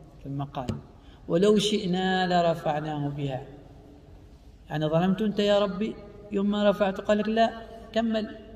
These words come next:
"ولكنه أخلد إلى الأرض"، يعني هو اختار،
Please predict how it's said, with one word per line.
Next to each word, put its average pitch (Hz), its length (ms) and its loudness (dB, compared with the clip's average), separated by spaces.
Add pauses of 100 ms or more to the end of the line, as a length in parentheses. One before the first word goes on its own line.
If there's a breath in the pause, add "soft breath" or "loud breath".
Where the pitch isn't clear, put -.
(800)
"ولكنه 269 1080 8
أخلد 240 500 6
إلى 226 320 6
الأرض"، 180 380 2
يعني 165 180 2
هو 240 160 8
اختار، 185 500 4